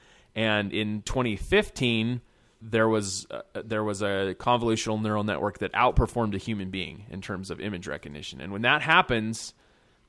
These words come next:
w-, w-, that's like an inflection point, right? If, if a computer can look at a picture and tell you what's in it better than a person can,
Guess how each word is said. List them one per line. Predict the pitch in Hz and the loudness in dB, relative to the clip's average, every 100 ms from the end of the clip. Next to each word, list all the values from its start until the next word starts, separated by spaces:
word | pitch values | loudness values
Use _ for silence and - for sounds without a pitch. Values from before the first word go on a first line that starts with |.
| - _ | -20 _
w-, | 101 117 | -10 -8
w-, | 117 - | -6 -8
that's | 113 120 117 | 4 4 6
like | 139 123 | 4 4
an | 117 | 0
inflection | 120 110 135 127 113 92 | 0 0 2 2 2 -4
point, | 101 82 | -4 2
right? | 104 113 | 4 4
If, | 107 - | 0 -2
if | 107 98 | -4 -4
a | |
computer | 117 107 - 156 165 | -4 -2 4 6 6
can | 135 127 | 4 4
look | 127 147 | 4 4
at | |
a | 127 | 2
picture | - 139 - 151 | 2 0 2 2
and | 113 110 | 2 -2
tell | - 127 123 123 123 | 4 6 6 6 4
you | 120 | 4
what's | 117 - - | 6 4 0
in | 127 | -2
it | 110 | 2
better | 113 123 | 4 6
than | 117 | 4
a | 98 | 2
person | - 117 139 | 0 0 -2
can, | 139 135 139 165 | -2 0 2 0